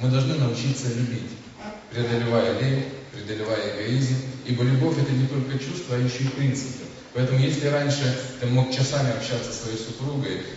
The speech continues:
э, а когда влюблённость ушла, то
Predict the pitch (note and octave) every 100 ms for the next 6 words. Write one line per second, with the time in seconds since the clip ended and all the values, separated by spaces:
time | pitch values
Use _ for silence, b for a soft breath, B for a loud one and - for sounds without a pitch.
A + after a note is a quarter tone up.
0 | - G2 G2 G2 G2 F#2+ F#2 F#2 - -
1 | - - G#2 - A#2 B2 A#2 A#2 A#2+ A#2+
2 | - - - - B2+ A2+ - -